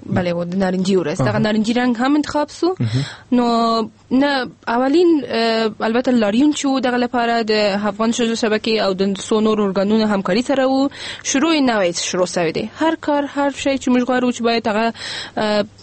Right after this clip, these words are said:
Speaker 1: کار ډېر یو ښه مقصد ته ورسېږو، نو یو ځای څخه باید شروع کړو. نو شروع یې موږ اوس کړی دی. او البته دا خو وخت ضرورت لري. وخت نیسي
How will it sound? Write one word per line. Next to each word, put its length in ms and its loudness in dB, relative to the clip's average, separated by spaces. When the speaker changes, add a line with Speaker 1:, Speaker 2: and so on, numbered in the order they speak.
Speaker 1:
کار 260 0
ډېر 380 -2
یو 200 0
ښه 60 0
مقصد 360 0
ته 120 0
ورسېږو، 500 0
نو 100 4
یو 160 2
ځای 160 0
څخه 160 -10
باید 180 0
شروع 240 -2
کړو. 140 -4
نو 100 2
شروع 240 0
یې 60 4
موږ 180 4
اوس 200 0
کړی 300 0
دی. 180 0
او 120 2
البته 280 0
دا 200 0
خو 320 0
وخت 360 -2
ضرورت 460 0
لري. 260 -2
وخت 300 -2
نیسي 420 2